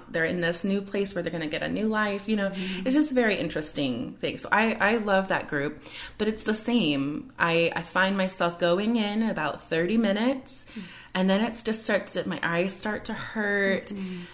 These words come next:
Speaker 1: and it feels like I can't stop. And we know
Speaker 2: Mm-hmm.
Speaker 1: that this is how it's designed. It's
Speaker 2: Yeah.
Speaker 1: this, they have kind of hijacked our psychology. It's
Speaker 2: Mm-hmm.
Speaker 1: designed like this on purpose.
Speaker 2: Mm-hmm.
Speaker 1: And, you know, it's fascinating. I was at a conference earlier in the fall, and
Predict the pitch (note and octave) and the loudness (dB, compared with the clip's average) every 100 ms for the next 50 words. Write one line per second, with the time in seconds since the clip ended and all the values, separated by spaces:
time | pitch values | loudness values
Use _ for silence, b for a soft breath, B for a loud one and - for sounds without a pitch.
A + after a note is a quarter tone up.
0 | - G3 G3 - A#3 A#3 B3+ B3 G#3+ G3 | -2 0 0 -2 2 6 6 4 0 2
1 | F3 F3 F#3+ F3 E3+ - - - - G#3+ | 0 0 -6 -4 -6 -6 -6 -6 -2 2
2 | G#3+ A3+ G#3+ G#3 A3 G3 - - - - | 6 8 8 6 4 2 0 -6 -4 -2
3 | G3 F#3+ F3 D#3+ - - D#3 D3+ - - | -2 -2 0 0 -2 -2 -2 -2 -8 -14
4 | - - - F3 - - F#3 - - E3+ | -20 -8 -2 -2 0 -2 -2 -2 -2 0
5 | D#3+ E3 D3 - - - - D3+ - - | 2 0 -2 -4 -14 -10 -4 -4 -2 0
6 | A3 A3+ B3 B3 A#3+ A#3+ B3 A#3+ G3 G3+ | 2 4 2 2 -2 0 -2 0 2 2
7 | G3 G3 F#3 G3+ F3 E3 E3 D#3 E3 D#3+ | 0 -2 -4 -4 -4 -2 2 2 0 -2
8 | - D3 D3 C#3 - E3+ D#3+ D#3 D#3+ E3+ | -4 -6 -6 -4 0 0 0 -4 -2 -4
9 | E3+ E3 D#3+ B B B - G#3+ G#3+ G#3 | -2 -4 -6 B B B 0 2 4 4
10 | F#3 - F3 E3+ G3 G3 G3 E3+ E3+ F3 | 4 2 2 2 2 0 2 2 2 0
11 | F3 D#3 D#3 - D3+ F#3+ G#3+ A#3+ A#3+ - | 0 -2 -4 -4 -2 0 0 0 -2 -2
12 | G3 G3+ G#3+ G#3 G#3 G3 F#3 G3 A3+ A#3 | 0 0 0 0 -2 0 0 2 2 0
13 | F3+ E3+ D#3+ | -2 -2 -4